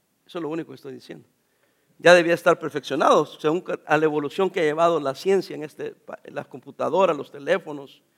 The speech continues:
los medios, los aviones y todo eso. Fue algo como se ha perfeccionado. ¿Y por qué no perfeccionaron eso, que era tan importante? ¿Sí me explico?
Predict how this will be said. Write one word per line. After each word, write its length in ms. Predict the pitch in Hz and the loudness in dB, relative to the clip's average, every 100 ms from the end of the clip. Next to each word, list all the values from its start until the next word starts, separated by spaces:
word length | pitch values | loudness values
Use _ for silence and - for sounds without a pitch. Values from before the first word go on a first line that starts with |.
| _ _ _ _ _ _ _ _ _ | _ _ _ _ _ _ _ _ _
los 160 | 143 139 | -12 0
medios, 300 | 165 175 156 | 4 4 2
los 280 | 147 131 151 | 0 -2 -6
aviones 560 | 131 170 196 180 151 | 0 6 6 4 -2
y 40 | - | -4
todo 120 | 175 | -4
eso. 240 | 233 185 - - | -2 -4 -6 -6
Fue 200 | 175 190 | 2 6
algo 480 | 214 208 185 - | 6 4 0 -2
como 440 | - 196 196 156 - _ _ | -10 -8 -6 -8 -14 _ _
se 140 | 170 | 0
ha 60 | 175 | 0
perfeccionado. 460 | 160 170 165 208 | -2 -6 0 0
¿Y 20 | 220 | 0
por 100 | 185 | -4
qué 40 | |
no 100 | 208 | -6
perfeccionaron 640 | 202 175 - 170 175 175 | -6 -10 -10 -6 -4 -4
eso, 260 | 262 - - | -8 -14 -16
que 80 | 165 | -10
era 120 | 165 | -8
tan 200 | 170 175 | -4 -4
importante? 600 | 160 143 147 - 254 _ _ _ _ _ _ _ _ | -6 -10 -16 -16 -16 _ _ _ _ _ _ _ _
¿Sí 160 | 185 | -6
me 80 | 208 | -6
explico? 300 | 214 285 | -6 -12